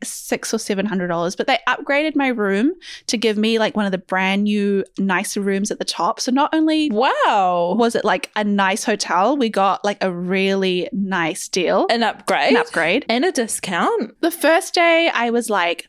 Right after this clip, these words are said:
Speaker 1: "This is crazy. This is amazing. I'm taking videos. I'm sending it to my family." Second day, "This was really nice. This was amazing."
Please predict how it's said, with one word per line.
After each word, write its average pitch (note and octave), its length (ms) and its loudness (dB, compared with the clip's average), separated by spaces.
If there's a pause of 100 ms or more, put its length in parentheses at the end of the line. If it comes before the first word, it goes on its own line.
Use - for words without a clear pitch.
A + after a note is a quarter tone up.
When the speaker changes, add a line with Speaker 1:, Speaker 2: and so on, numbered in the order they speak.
Speaker 1:
"This - 160 -10
is A#3+ 100 -4
crazy. F4 560 2
This B3 200 0
is - 100 -6
amazing. D4 640 2
I'm G#3 140 0
taking F3+ 440 -4
videos. D#4+ 540 2
I'm A#3+ 120 0
sending F#3 260 -2
it E3 120 -4
to - 80 -10
my G3 120 -6 (120)
family." D4 600 2 (320)
Second F4+ 380 0
day, E4+ 280 2
"This A#3 160 -4
was - 160 -12
really F3+ 160 -4
nice. D4+ 320 2
This B3+ 140 -2
was A3+ 100 -2
amazing." C4 380 2